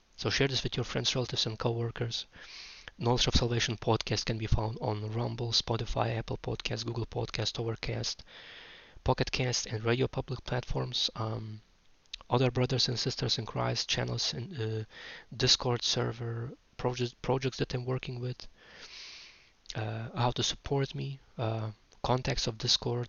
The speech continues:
uh, Gmail and Skype, uh, of mine, uh, updates, uh, as well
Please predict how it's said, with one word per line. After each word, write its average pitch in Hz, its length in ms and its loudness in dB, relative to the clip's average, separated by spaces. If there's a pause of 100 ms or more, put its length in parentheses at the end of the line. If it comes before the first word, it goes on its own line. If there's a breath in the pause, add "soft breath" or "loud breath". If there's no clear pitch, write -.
(120)
uh, 117 480 0
Gmail 117 360 -2
and 104 100 -4
Skype, 120 520 0 (1000 loud breath)
uh, 117 500 -4 (680)
of - 160 2
mine, 123 380 0 (440 soft breath)
uh, 113 200 -4 (100)
updates, - 640 2
uh, 113 260 0 (680 soft breath)
as 131 200 0
well 123 400 0